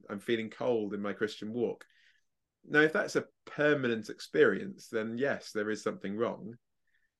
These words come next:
But if that's a season or a period that we're going through, that can be quite normal. And in one sense, it's nothing to worry about. Um, you know, just as in a human relationship, there are times when we'll experience God's love,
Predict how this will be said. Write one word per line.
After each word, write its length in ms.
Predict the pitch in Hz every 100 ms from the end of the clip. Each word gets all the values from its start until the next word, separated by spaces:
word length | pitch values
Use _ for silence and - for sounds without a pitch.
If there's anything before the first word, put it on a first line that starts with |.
| _
But 100 | 135
if 100 | 139
that's 240 | 170 - 120
a 40 |
season 520 | - 135 135 120 113
or 120 | 104
a 40 | 98
period 420 | - 113 113 98
that 120 | 98
we're 100 | 101
going 340 | 98 117 117 104
through, 360 | 95 92 98 - _ _
that 180 | 143 175
can 100 | 147
be 120 | 104
quite 320 | 101 110 104 98
normal. 420 | 104 95 95 104 _ _ _ _ _ -
And 380 | 104 107 107 104 - -
in 140 | 113
one 180 | 123 135
sense, 500 | 107 104 - - - -
it's 160 | -
nothing 260 | 117 107 110
to 100 | 107
worry 220 | 110 123
about. 320 | 98 - - - - _ _ _ _ _
Um, 440 | 95 98 101 101 - _ _
you 80 | 107
know, 180 | 95 101 - _ _ _ -
just 220 | 120 -
as 120 | 104
in 100 | 107
a 40 | 101
human 300 | 123 117 107
relationship, 580 | 104 101 101 - 101 -
there 120 | 98
are 40 |
times 500 | 92 - 117 110 104
when 100 | 101
we'll 120 | 98
experience 360 | 98 - 104 -
God's 220 | 101 98
love, 240 | 107 104